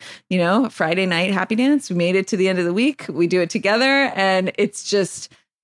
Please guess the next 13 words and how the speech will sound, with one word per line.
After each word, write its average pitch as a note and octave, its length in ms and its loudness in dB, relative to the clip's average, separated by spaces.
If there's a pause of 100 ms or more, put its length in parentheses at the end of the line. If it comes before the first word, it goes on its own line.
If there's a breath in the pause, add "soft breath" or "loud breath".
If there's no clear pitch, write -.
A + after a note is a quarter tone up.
(300)
it F#3+ 160 0
feels F3+ 360 0
really F3+ 220 0
good. F#4 260 0
And F#3+ 140 0
it F#3+ 100 -2
is G3 280 2
a F#3+ 40 4
moment E3 680 0
of, E3+ 340 -2 (140)
you F3+ 120 -2
know, F3 240 -2 (300)
rhythmic G3 640 0